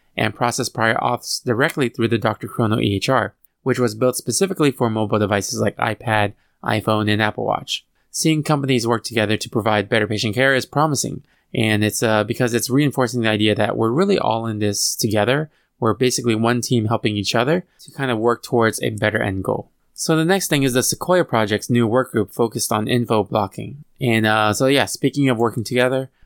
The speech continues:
the Sequoia Project, which is a collaborative group, they set their sights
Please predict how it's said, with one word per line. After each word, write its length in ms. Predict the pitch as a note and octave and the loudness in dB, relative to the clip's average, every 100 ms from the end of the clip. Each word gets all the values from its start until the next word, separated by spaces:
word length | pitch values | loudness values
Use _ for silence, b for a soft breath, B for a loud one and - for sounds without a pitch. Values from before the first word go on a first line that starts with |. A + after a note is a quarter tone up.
| - | -8
the 140 | B2 A#2+ | -2 -2
Sequoia 340 | - F#3 F3 | 0 2 2
Project, 420 | - G#2 G#2 - - | 0 0 -2 -4 -2
which 180 | A2+ | 0
is 160 | A#2 G#2 | 0 0
a 80 | G#2+ | -2
collaborative 760 | - A2+ A2 A#2+ - G#2+ G2 | 0 0 2 0 0 -2 -4
group, 300 | - B2+ A#2+ - _ - | 0 0 0 -6 _ -6
they 220 | B2+ C3 | -2 0
set 260 | - G#3 | 0 0
their 120 | F3 A#2+ | 0 -2
sights 520 | - A2+ A2 - | 0 -2 -2 -6